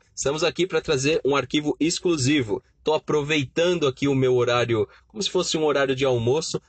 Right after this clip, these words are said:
pra tá gravando pra vocês esse arquivo exclusivo. E aqui, esse tipo de conteúdo, você pode continuar fazendo suas coisas e acompanhando, escutando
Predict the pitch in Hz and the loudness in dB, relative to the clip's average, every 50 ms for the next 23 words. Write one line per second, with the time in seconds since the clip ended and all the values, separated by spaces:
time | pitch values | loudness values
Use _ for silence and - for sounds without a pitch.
0 | _ _ - 180 - 185 175 175 175 165 139 120 131 156 175 180 165 - - 143 | _ _ -4 -2 -2 0 0 0 2 0 2 2 2 0 0 0 -2 -2 0 0
1 | 131 131 123 - - 123 120 120 - - 110 - - 117 107 107 - - 151 156 | 0 0 0 0 -2 0 0 0 -2 -2 -4 -2 -4 -4 -4 -4 -4 -4 -6 -4
2 | 151 160 185 185 202 214 220 214 190 - - - 190 214 214 190 180 - 139 127 | -2 0 0 0 0 0 0 -2 -2 -4 -4 -4 -2 0 0 0 0 -2 -4 -4
3 | - - - 156 151 147 - 160 151 - 156 156 170 190 202 196 - 208 196 - | -4 -4 -4 -4 -4 -2 -2 -2 0 0 0 0 0 0 0 0 -2 -2 -4 -2
4 | _ 160 156 165 151 156 160 165 - - - _ _ - 160 160 143 - 147 151 | _ 2 2 2 0 0 -2 -4 -6 -8 -16 _ _ -2 -2 -2 -2 -2 -2 0
5 | 147 147 147 - 143 131 135 139 139 131 - 120 107 - - - 143 156 165 156 | 0 0 0 0 0 2 2 2 0 0 0 -2 -2 -2 -2 0 0 2 2 2
6 | 147 147 135 131 131 120 - - 127 131 123 - 113 107 110 123 135 143 139 131 | 0 0 0 0 0 -2 0 0 0 0 0 0 -2 0 2 2 2 2 2 0
7 | 123 120 - - - 117 - - - 127 135 143 143 139 143 139 | 0 -2 -2 -2 -4 -4 -4 -2 -2 0 0 2 0 2 0 0